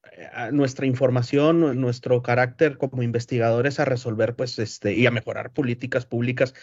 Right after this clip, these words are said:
En este caso, como lo dice el doctor Galvis, bueno, del problema de salud pública con arbovirosis, eh, bueno, pues, nosotros esta colaboración o experiencias, eh, podemos hacerlas, eh, enfrascarlas para mejorar, pues, lo, eh, lo que tenemos aquí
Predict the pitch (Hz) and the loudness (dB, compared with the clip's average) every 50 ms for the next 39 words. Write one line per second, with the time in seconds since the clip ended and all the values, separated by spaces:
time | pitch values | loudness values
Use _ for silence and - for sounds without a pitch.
0 | - - - - - - 131 - - - 226 - 147 127 165 165 - 143 131 123 | -20 -20 -20 -8 -6 -6 -6 -2 -2 -2 0 0 -2 -2 -2 -2 -2 -2 0 0
1 | 117 113 123 117 - 143 131 123 117 113 - 123 123 120 127 131 135 143 131 123 | 0 0 -2 -2 -2 -2 0 -2 -2 0 0 0 2 4 2 4 4 2 0 2
2 | 143 139 123 110 104 117 113 110 - 117 113 113 120 120 131 143 147 147 139 135 | 0 0 0 0 0 -2 -2 0 2 2 2 2 2 2 2 2 2 2 2 2
3 | 127 120 117 110 - 120 113 127 131 131 - 147 147 151 143 147 143 131 127 127 | 2 2 0 0 -2 -2 -2 -2 -2 0 0 2 2 2 2 2 0 0 0 -2
4 | - 113 107 104 101 104 107 107 107 110 107 113 113 131 151 160 - 226 233 - | -2 -2 -2 -2 -2 -2 -2 -2 -2 -2 0 2 4 4 4 4 4 -2 -4 -4
5 | - - - _ _ - - - _ _ - 127 120 120 117 113 135 160 170 139 | -8 -14 -20 _ _ -20 -20 -20 _ _ 2 4 4 6 4 4 4 2 2 0
6 | - 110 - - _ 120 123 117 107 117 123 113 - 147 131 135 120 - 147 131 | -2 -8 -12 -12 _ -6 -4 -4 -4 -4 -6 -4 -4 -4 -4 -4 -4 -4 -4 0
7 | - 160 156 156 165 180 185 180 170 - 196 190 196 202 175 147 127 120 - - | 2 4 4 6 6 6 6 4 2 2 2 2 2 2 2 2 0 0 -2 -4
8 | - 139 131 127 123 123 123 123 165 175 196 196 - _ _ _ _ - - - | -4 -2 0 0 0 0 0 0 0 -2 -2 -2 -8 _ _ _ _ -20 -20 -20
9 | _ _ - 104 107 - - - 135 123 123 120 120 - - 123 131 135 123 - | _ _ -6 -6 -6 -2 4 6 6 6 6 4 2 -2 -6 -6 -6 -6 -6 -10
10 | - - - - 123 120 - - 127 117 120 123 127 127 127 123 123 127 - - | -16 -18 -8 -6 -6 -6 -2 -2 -2 -2 -2 0 0 2 2 2 0 -4 -8 -16
11 | - - - - - - - - - - - 131 127 127 123 - - 120 117 131 | -20 -20 -20 -20 -20 -20 -18 -18 -8 0 0 2 2 0 -2 -4 -4 -2 -2 -2
12 | 123 - - 123 117 113 110 107 110 110 - 113 110 104 104 107 107 - - 123 | -2 -2 -2 -2 -2 -4 -4 -6 -6 -6 -4 -4 -2 0 0 -2 -2 0 0 0
13 | 117 113 113 107 - _ _ _ _ _ _ - 90 98 95 85 85 82 90 101 | 2 2 -2 -4 -4 _ _ _ _ _ _ -6 -4 -2 -2 -2 -2 -4 -6 -6
14 | 104 113 107 104 - 110 - - 104 101 104 107 113 120 120 - 110 - - 117 | -2 -2 -2 -2 -2 -4 -4 -2 -2 0 0 2 2 2 0 0 -4 -2 -2 0
15 | 110 110 110 | 0 0 0